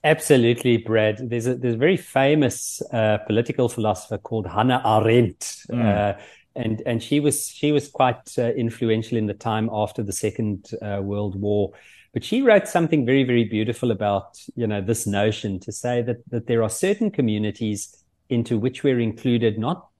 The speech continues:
Speaker 1: necessarily, uh, because they would have been our choice, but because they are the choice and the grace of others. And,
Speaker 2: Yeah.
Speaker 1: and I think Christianity is one of those. God loves us,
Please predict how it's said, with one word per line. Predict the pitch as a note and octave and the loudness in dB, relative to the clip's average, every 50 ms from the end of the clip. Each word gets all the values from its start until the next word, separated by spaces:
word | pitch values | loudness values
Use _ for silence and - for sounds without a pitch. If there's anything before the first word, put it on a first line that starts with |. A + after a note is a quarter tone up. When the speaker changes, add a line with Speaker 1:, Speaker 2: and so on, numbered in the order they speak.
| _ _ | _ _
Speaker 1:
necessarily, | A#2+ B2+ C3 A#2+ - - A2 - - C#3 C3+ C#3 C3 A#2 G#2 G#2 G2+ G2+ G2+ _ _ _ _ _ _ _ _ - | -2 -2 -2 -2 -2 -6 -6 -2 0 0 2 4 2 2 2 0 -2 -4 -6 _ _ _ _ _ _ _ _ -4
uh, | A#2 G#2+ G#2+ G#2 G2+ | -2 0 0 0 0
because | F#2+ A2 G#2 - - A#2 G#2+ - | -2 -4 -6 -4 -4 -4 -4 -2
they | - A2 G#2 | -2 -2 -2
would | G2+ G#2+ G#2+ | 0 0 -2
have | A2 G2 - | -2 -4 -2
been | - G#2+ G#2 G#2+ | -4 -4 -4 -4
our | - G2 G2 F#2 - | -4 -6 -6 -8 -8
choice, | - - D3+ B2+ F#2 - - - - - _ _ _ _ _ _ _ _ _ | -4 0 0 0 0 0 -4 -12 -14 -16 _ _ _ _ _ _ _ _ _
but | A#2 G#2+ - | -8 -6 -4
because | - A2+ - - C#3 C3+ C3 - | -6 -8 -4 -2 -2 -2 -2 0
they | - B2+ A#2+ A#2+ | 0 0 0 2
are | - A2 A2 | 0 -2 -2
the | G2+ G#2 | -2 -4
choice | - - - A2+ G#2+ G#2+ - - | -8 -6 -4 -2 -2 -2 -4 -6
and | A2+ G2+ | -6 -6
the | G2 G2 | -6 -6
grace | F2 G2+ G2 F#2+ F#2 - - | -4 -2 -2 -2 -2 -4 -6
of | A2 F#2+ - | -10 -8 -8
others. | - G2 F2+ G2+ G2 G2+ - - | -8 -8 -8 -8 -10 -10 -10 -12
And, | A2+ G#2+ A2 | -10 -10 -8
Speaker 2:
Yeah. | - - | -6 -4
Speaker 1:
and | B2+ B2+ | -2 0
I | B2 A#2+ | -2 0
think | - D#3+ D#3+ D3+ - | 2 0 0 0 0
Christianity | - C3+ - - - B2+ A2+ A2 A2 A#2 A2 A2 - A2+ G2 - _ _ _ _ _ _ | -2 -2 -2 0 0 0 2 2 2 0 0 0 0 -2 -2 -2 _ _ _ _ _ _
is | C#3 B2 A#2 - | 0 0 2 2
one | A#2+ A2+ A2+ | 2 2 2
of | G#2+ | 2
those. | G2+ G2+ G2 F#2+ F#2 | 0 0 0 -2 -2
God | - A#2+ B2 C3+ A#2+ | 0 0 0 2 2
loves | A2 G2 F#2 F2 F#2 | 0 -2 -2 -4 -8
us, | - - - - - - - | -12 -10 -10 -12 -12 -12 -16